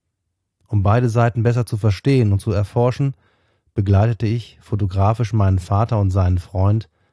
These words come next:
beim Austernsammeln, nahm an geführten Austernsammeltouren teil und besuchte die einzige Austernzucht Deutschlands, Sylter Royal. Nebenbei porträtierte ich die Austern, die ich selber gesammelt hatte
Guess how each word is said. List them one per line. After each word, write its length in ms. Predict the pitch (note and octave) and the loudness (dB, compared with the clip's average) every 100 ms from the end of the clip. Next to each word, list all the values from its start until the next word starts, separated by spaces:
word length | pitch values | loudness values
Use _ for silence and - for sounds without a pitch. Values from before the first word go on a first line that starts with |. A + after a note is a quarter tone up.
| _ | _
beim 180 | A2 A2 | -4 -2
Austernsammeln, 840 | G2+ G2 - F2 E2+ E2 E2 E2+ - _ _ _ _ - | -2 -2 -2 -2 0 -2 -2 -4 -10 _ _ _ _ -6
nahm 240 | G2 G#2 | 0 2
an 140 | G#2+ G#2 | 2 0
geführten 500 | G2+ - B2+ - G2 | -2 -2 -4 -4 -6
Austernsammeltouren 1160 | G2+ A#2 - A#2+ A2 A2 A#2 A2+ - A#2 A#2 A2+ | -4 -4 -2 -2 0 2 0 -2 0 0 0 0
teil 400 | A2+ A2+ A#2 A#2 _ _ _ _ | 0 0 -2 -4 _ _ _ _
und 160 | G2+ | -2
besuchte 500 | G2+ G2 A#2 A2+ A#2 | 0 2 0 0 -2
die 140 | F#2+ E2+ | -4 -2
einzige 500 | G2 A2+ A#2 G#2+ - | -2 -2 -2 -4 -2
Austernzucht 640 | G#2 - G#2+ - G2 - | -4 -2 -4 -4 -6 -4
Deutschlands, 600 | E2 E2 - E2+ E2+ - _ _ _ _ _ _ | -8 -8 -8 -8 -10 -14 _ _ _ _ _ _
Sylter 380 | F#2 G2 G2+ G#2+ | -2 2 4 4
Royal. 560 | G2+ G#2+ G2 D2+ D2 _ _ _ _ _ _ _ _ - | 2 4 2 0 -8 _ _ _ _ _ _ _ _ -2
Nebenbei 640 | G#2+ A2 G2 F#2 G2 C3 | 2 2 2 0 0 0
porträtierte 760 | - A2 G2+ G#2+ F2+ A2+ A2 | 0 -2 0 -4 -2 -2 -2
ich 140 | A2 F#2+ | -6 -6
die 140 | G#2+ | -6
Austern, 500 | - A#2 - A#2+ B2 - _ _ _ - | -4 -4 -2 -2 -2 -6 _ _ _ -6
die 80 | G2+ | -4
ich 80 | G2 | 0
selber 260 | A2 A2+ | 2 2
gesammelt 480 | G#2+ G2+ A#2+ B2 G#2 | 2 2 2 2 0
hatte 320 | G2 - A#2 | -2 0 -4